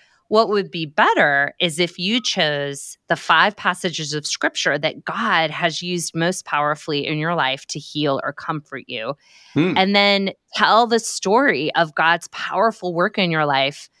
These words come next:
Speaker 2: Hmm.
Speaker 1: through his word." And I said, "Here are my five stories of transformation." I talked about Ephesians two. I talked about some of the other passages God has used in my life. Well, she wrote back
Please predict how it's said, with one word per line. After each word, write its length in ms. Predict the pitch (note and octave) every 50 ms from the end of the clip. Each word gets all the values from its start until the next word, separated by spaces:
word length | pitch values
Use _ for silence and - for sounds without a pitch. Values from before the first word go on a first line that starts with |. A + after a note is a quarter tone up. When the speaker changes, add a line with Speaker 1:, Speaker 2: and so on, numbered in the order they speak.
| _ _ _ _ _ _ _
Speaker 2:
Hmm. 100 | - F#2+
Speaker 1:
through 260 | - D#3+ F#3 G#3 A#3 A3
his 240 | F#3+ F#3 E3+ C#3+ D3+
word." 520 | C#3 D3 D#3+ C4+ D#4 - C#3 A#2+ A2+ - _ _ _ - - - - -
And 120 | F#3 G3+
I 60 | G3+ G#3
said, 240 | G3 - G#3+ F#3 E3
"Here 280 | - - - C4 D4 C4+
are 80 | G#3
my 360 | F#3 F3 E3+ D#3+ D#3 D#3+ E3+
five 580 | D#3 - - C#3 B2+ A#2+ A2 - - - - - _ -
stories 460 | - - - F#3 E3 D3 C#3+ - -
of 80 | C#3 -
transformation." 680 | - - C3+ C3+ - - D3 C#3 B2 A2+ - - D3
I 80 | C3 C3
talked 280 | - - D3 - -
about 160 | - D3 C3 C3
Ephesians 580 | - - - C#3+ C#3 B2+ - - - - -
two. 500 | - - - F3+ E3+ D#3+ D#3+ D#3+ D#3 D3+ D3 _ _ _ _ _ _ -
I 80 | D3
talked 340 | C#3+ - - C#3+ - _ -
about 300 | D#3 D#3 C#3+ C3+ - -
some 180 | - - D#3+ D3+
of 40 | C#3
the 60 | -
other 140 | A2 C#3+ C#3
passages 580 | - - - C3+ C3+ - - C#3 - C#3 C3 -
God 200 | - C#3 B2+ B2
has 180 | B2+ C3 - -
used 240 | D#3 F#3 G3+ G3 -
in 60 | D#3+ D3
my 80 | C#3
life. 220 | C3 C#3 C3+ C3 -
Well, 100 | - F3
she 240 | D3 - - - A3+
wrote 260 | A3 A3+ G3 E3 -
back 400 | - D3+ D#3+ F3 F3+ - _ _